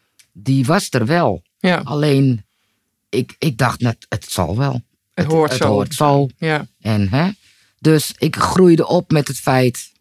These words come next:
Speaker 1: herkenning is niet belangrijk, totdat ik in negentien achtentachtig zelf zwanger was.
Speaker 2: Mhm.
Speaker 1: En kan je nagaan hoe lang dat heeft geduurd. Het wa-, het speelde wel een beetje, maar het kwartje viel niet.
Speaker 2: Nee.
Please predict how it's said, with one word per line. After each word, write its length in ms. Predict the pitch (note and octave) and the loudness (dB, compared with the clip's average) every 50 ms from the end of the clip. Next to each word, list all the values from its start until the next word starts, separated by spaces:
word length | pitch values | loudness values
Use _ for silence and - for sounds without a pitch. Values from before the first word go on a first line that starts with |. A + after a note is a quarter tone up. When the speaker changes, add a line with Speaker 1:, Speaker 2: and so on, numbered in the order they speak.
| _ _ _ _ _ _ _ | _ _ _ _ _ _ _
Speaker 1:
herkenning 540 | - - A#2+ - - - E3 D#3 D3 C#3+ C#3+ | -6 -4 -4 -2 -2 0 0 2 2 2 2
is 140 | B2 G#2 - | 0 0 -2
niet 160 | A#2+ G#2 E2 | -4 -4 -4
belangrijk, 440 | B2 C#3+ E3 F3 F3 D#3 C3+ A#2 - _ _ | -2 -2 -2 -2 -2 -2 -2 -4 -6 _ _
totdat 400 | - G#3+ A3 A3 - D3+ C3 - | -6 -6 -4 -2 -2 -2 -2 -2
ik 140 | C3 A#2+ - | -4 -6 -4
in 140 | F#2+ B2+ C3+ | -2 -2 0
negentien 460 | B2+ B2+ B2 - B2 A2+ C3+ B2+ - | 0 0 0 -2 -4 -6 -6 -4 -4
achtentachtig 680 | - A2+ - - B2 - - A#2 - - - G#2+ - | -4 -4 -6 -8 -8 -6 -6 -6 -6 -8 -10 -12 -12
zelf 340 | - - - C3+ C3+ C3 A#2+ | -12 -10 -8 -6 -6 -6 -6
zwanger 420 | - - - D3+ D#3 F3 F#3+ E3+ B2+ | -8 -10 -8 -6 -4 -2 -2 -2 -2
was. 280 | G#2 G#2+ - - - _ _ _ | -2 -2 -4 -6 -10 _ _ _
Speaker 2:
Mhm. 320 | - E3 D#3 B2+ D3+ E3+ G#3+ C#4 _ _ _ _ _ _ _ | -8 -6 -4 -2 -2 -2 -4 -6 _ _ _ _ _ _ _
Speaker 1:
En 560 | - A2+ C#3 C3+ C3 C3 C3 C3 B2+ B2 A2 G#2+ | -2 0 2 4 4 4 4 4 4 2 0 -4
kan 120 | - - G#2+ | -6 -4 -2
je 60 | A#2+ | 0
nagaan 280 | C3 C3 C3 - B2+ | 0 0 0 0 0
hoe 80 | B2+ B2 | 0 2
lang 160 | B2 B2 B2+ | 2 2 2
dat 100 | B2 A#2 | 2 0
heeft 160 | B2 B2+ A#2 | 0 -4 -4
geduurd. 200 | - B2+ C3+ C#3+ | -2 -2 -2 -2
Het 140 | C3+ B2+ - | -2 -4 -6
wa-, 160 | - B2+ C#3 - | -4 -4 -4 -4
het 200 | B2 C3+ - - | -4 -6 -8 -8
speelde 460 | - - - G#3 A3 A#3 A#3+ G#3 F#3+ | -8 -4 -2 0 2 2 2 0 2
wel 200 | F3+ F#3 F#3 G3 | 2 2 2 2
een 80 | G3+ F#3+ | 0 0
beetje, 300 | F#3 F3 F3 F3 - F3 | 0 0 -2 -2 -2 0
maar 120 | E3+ E3 | 0 0
het 160 | D#3 - - | -2 -2 -6
kwartje 360 | - - F3+ F#3+ F#3 - C3 | -6 -4 -4 -4 -4 -6 -8
viel 220 | A2+ - B2 A2+ G#2 G2+ | -6 -4 -4 -2 -2 -2
niet. 220 | F#2+ F2 D#2 - | -2 -4 -4 -4
Speaker 2:
Nee. 300 | - F#3+ F3 D#3+ C#3+ C3+ | -4 -2 -2 -2 -2 -6